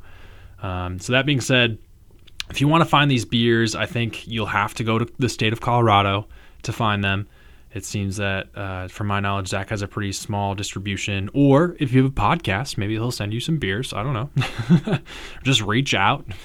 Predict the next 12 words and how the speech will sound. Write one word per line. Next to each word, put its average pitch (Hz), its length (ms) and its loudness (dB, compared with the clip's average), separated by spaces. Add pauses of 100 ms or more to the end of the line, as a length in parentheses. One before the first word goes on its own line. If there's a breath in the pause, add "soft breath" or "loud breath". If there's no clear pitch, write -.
He's 123 160 0
friendly. 131 460 -2
He's 127 160 0
been 113 180 -4
really, 117 180 -2
really 117 200 0
nice, 113 260 -2
been 107 180 -6
really 104 180 -4
responsive 104 500 -4
to - 100 -8
me. 104 300 -2